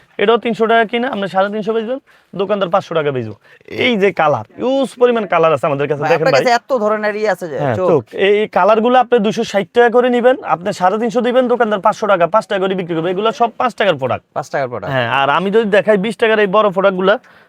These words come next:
Speaker 1: এগুলো আপনার এই যে লাভ আছে, লাভ গিফট বক্স, এই ফেব্রুয়ারি মাসে এই লাভ গিফটটা বেশি
Speaker 2: এটা কিন্তু
Speaker 1: চলে।
Speaker 2: চলবে?
Speaker 1: এটা তিনশো টাকা।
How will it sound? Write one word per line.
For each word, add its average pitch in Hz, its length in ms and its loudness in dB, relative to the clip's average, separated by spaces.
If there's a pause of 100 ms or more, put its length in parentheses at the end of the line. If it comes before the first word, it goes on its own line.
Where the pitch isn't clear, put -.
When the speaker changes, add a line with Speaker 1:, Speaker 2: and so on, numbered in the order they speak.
(160)
Speaker 1:
এগুলো 202 260 0
আপনার 202 180 2
এই 202 100 4
যে 190 60 0
লাভ 196 280 2
আছে, 170 180 -2
লাভ 147 280 0
গিফট 147 160 -2
বক্স, 139 200 -4
এই 180 140 -4
ফেব্রুয়ারি 190 420 -2
মাসে 202 240 -2
এই 196 60 -4
লাভ 165 300 -2
গিফটটা 190 280 -6
বেশি 160 220 -4
Speaker 2:
এটা 214 100 4
কিন্তু 220 200 2
Speaker 1:
চলে। 247 140 2
Speaker 2:
চলবে? 151 240 -2 (160)
Speaker 1:
এটা 185 160 2
তিনশো 226 340 -2
টাকা। 120 320 0